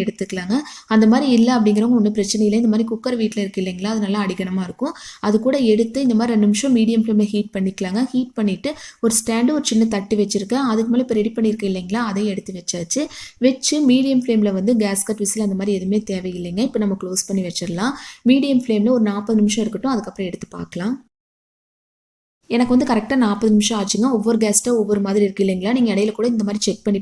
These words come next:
பாருங்க. கொஞ்சம் கூட ஒட்டாம இருந்துச்சு அப்படின்னா நீங்க கீழே எடுத்து வச்சிடலாம். எனக்கு கரெக்டா நாற்பது நிமிஷம் ஆச்சு. இப்போ கீழே எடுத்து வச்சு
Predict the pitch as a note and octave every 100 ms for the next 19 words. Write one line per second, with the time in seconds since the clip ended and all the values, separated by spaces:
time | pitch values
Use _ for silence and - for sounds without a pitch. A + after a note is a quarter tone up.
0 | G3 F#3 F3+ A#3 D4 - - B3 A3+ A3
1 | C4+ A3 - A3+ A3 G3+ G3 G#3+ G3 G#3
2 | D4 B3+ A3+ G#3 G3 F#3+ F3+ E3+ F3 E3
3 | G3 C#4+ - _ G#3+ G#3 G3+ G3 B3+ A3+
4 | F#3+ G3 F#3+ F#3+ G3+ F3 C4 C4+ A3 A3+
5 | A#3+ A3 A3 F3+ E3+